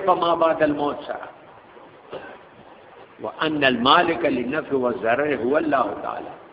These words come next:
لا غيره. مالک د نفع او د ضرر الله دی بس. بل څوک نه.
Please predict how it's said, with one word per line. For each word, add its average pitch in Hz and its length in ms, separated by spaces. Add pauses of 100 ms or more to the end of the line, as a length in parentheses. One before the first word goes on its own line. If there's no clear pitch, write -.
(120)
لا 127 160
غيره. 113 320 (1400)
مالک 143 460
د 175 140
نفع 196 320
او 185 60
د 151 200
ضرر 143 400
الله 135 320
دی 110 140
بس. 107 260 (2250)
بل 139 260
څوک 117 200
نه. 104 200